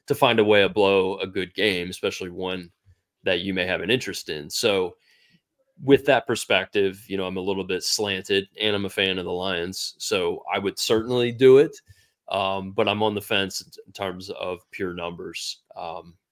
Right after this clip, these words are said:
that's, that's kind of where I'm at. I'm,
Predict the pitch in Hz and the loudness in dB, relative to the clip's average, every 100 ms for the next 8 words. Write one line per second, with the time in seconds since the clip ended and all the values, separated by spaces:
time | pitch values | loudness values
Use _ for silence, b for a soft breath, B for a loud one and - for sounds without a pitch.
0 | 92 107 - - - - _ _ 101 101 | 0 0 2 -2 -4 -6 _ _ -8 -8
1 | - 95 90 90 92 92 95 92 98 - | -8 -8 -6 -6 -4 -4 -2 -2 -2 -6
2 | - 95 90 | -10 -10 -10